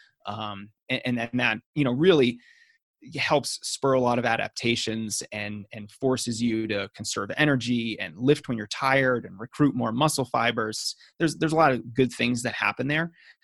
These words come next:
but I also recognize that, that it is challenging. And so if you can't do that, you won't do that, then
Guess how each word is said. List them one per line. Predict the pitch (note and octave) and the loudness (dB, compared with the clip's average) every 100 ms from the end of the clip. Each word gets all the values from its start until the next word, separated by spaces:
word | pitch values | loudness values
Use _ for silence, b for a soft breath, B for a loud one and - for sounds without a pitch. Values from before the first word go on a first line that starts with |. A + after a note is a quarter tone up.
| b _ | b _
but | D3+ C3+ - | 2 2 4
I | F3+ | 4
also | G3+ D#3 | 4 6
recognize | D3 C#3+ B2+ A#2 A#2+ | 4 4 -2 -2 -2
that, | A2+ B2+ | -2 2
that | B2+ | 2
it | B2 | 2
is | B2 G#2+ | 0 -4
challenging. | - G2+ F#2+ F#2 - F#2 | -4 -4 -4 -8 -10 -10
And | A2 | 0
so | C3+ B2+ | 2 4
if | C3 | 2
you | C#3+ | 0
can't | - G3+ F#3 | 0 0 2
do | E3+ | 2
that, | C#3+ C3+ C3 b b | 4 2 0 b b
you | B2+ | 0
won't | A#2+ A#2+ D#3+ E3+ E3+ B2 | 0 2 2 2 0 -2
do | C3 | 0
that, | A#2 A2+ A2 - - | 0 -2 -4 -8 -4
then | B2 | -4